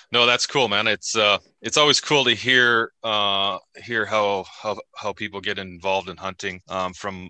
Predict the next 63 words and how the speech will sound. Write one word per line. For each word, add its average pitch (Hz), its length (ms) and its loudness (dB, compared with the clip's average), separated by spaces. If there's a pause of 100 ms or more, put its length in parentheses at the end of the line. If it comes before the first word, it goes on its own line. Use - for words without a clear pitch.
you 95 140 -12
know, 90 160 -8
maybe 95 300 -8
a - 20 -6
little 92 220 -8
later 98 320 0
on 101 180 2
in 113 80 -2
life. 123 240 0 (180)
You 95 100 -14
know, 87 120 -4
like 85 260 -6
myself, 90 420 -2
I 90 80 -4
got 85 160 -6
into 82 180 -12
hunting 82 400 -12 (120)
early. 95 220 -4
My 85 160 -4
dad 85 240 2
hunted. 90 320 -12
So 85 160 -8
when 85 220 -12
we 87 80 -10
were 85 220 -8
eight 87 180 -8
years 85 240 -10
old, 92 260 -2
we 85 180 -8 (120)
went 85 140 -8
hunted 90 280 -4
with 80 160 -6
dad. 95 400 2
So 73 260 -8 (220)
it's - 160 -8
kind 80 180 -6
of 73 120 -10
just - 200 -6
the 78 100 -10
thing. 87 220 -6
But, 85 200 0
you 135 80 0
know, 143 100 6
it, 135 160 2
it's 135 160 2
interesting 147 520 4
with 123 200 2
that, 110 280 2 (360)
with 113 260 -6
what 107 120 0
you 95 60 -4
touched - 320 2
on 98 160 2
there, 92 180 0
and, 90 220 -6
uh, 95 360 0
people 120 380 0
who 110 160 0
do 131 180 2
decide 117 380 2
to 165 160 0
get 135 140 2
into, 107 480 -4